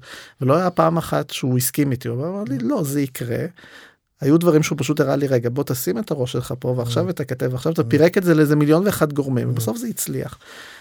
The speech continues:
Speaker 1: אז כן, אז אני כן מאמין שהדברים אפשריים. ברור לי שלא, כאילו, זה לא שאם אני עכשיו אתעסק בג'יודיצו, אני יהפוך להיות, אה, מישהו שזה המקצוע שלו. לא, בסוף יש מגבלות,
Speaker 2: אה.
Speaker 1: ולכל אחד עם הגוף שלו, וכל אחד עם ה-capacity שלו לדברים האלה.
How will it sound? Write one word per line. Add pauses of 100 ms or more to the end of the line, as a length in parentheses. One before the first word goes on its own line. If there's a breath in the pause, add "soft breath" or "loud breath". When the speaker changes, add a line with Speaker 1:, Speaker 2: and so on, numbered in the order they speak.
(200 loud breath)
Speaker 1:
אז
כן,
אז
אני
כן
מאמין
שהדברים
אפשריים.
ברור
לי
שלא, (140)
כאילו,
זה
לא
שאם
אני
עכשיו
אתעסק
בג'יודיצו,
אני (480)
יהפוך
להיות,
אה,
מישהו
שזה
המקצוע
שלו.
לא,
בסוף
יש
מגבלות,
Speaker 2:
אה. (300)
Speaker 1:
ולכל
אחד
עם
הגוף
שלו,
וכל
אחד
עם
ה-capacity
שלו
לדברים
האלה.